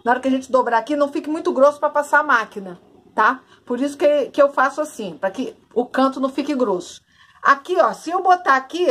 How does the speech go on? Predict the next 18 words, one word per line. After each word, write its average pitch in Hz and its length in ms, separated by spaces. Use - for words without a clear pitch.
na 247 160
hora 302 120
de 262 100
dobrar, 269 340
vai 294 120
ficar 311 200
muito 320 180
grosso. 247 360
Então, 311 160
o - 20
que 370 80
que 359 60
eu 349 40
vou 349 120
fazer? 269 380
Medir 254 400
aqui, 247 420
ó. 202 200